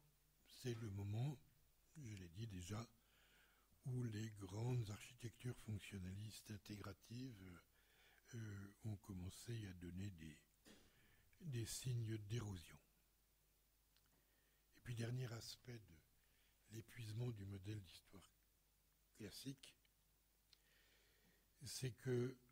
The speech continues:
là où au départ, chez Simion, dont je parlais tout à l'heure,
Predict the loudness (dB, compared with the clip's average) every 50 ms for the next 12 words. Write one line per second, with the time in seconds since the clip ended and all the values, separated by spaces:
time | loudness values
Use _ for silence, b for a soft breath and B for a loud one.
0 | -20 -20 -20 -20 -20 -20 _ -20 -8 -2 2 4 6 6 6 6 4 2 2 2
1 | 0 0 0 -2 -4 -4 -6 -10 -18 -20 -20 -20 -20 -20 -20 -18 -14 -10 -10 -10
2 | -10 -10 -8 -8 -6 -4 -4 -4 -6 -6 -10 -10 -10 -10 -12 -12 -12 -12 -12 -10
3 | -10 -12 -12 -16 -14 -12 -10 -8 -8 -8 -10 -12 -14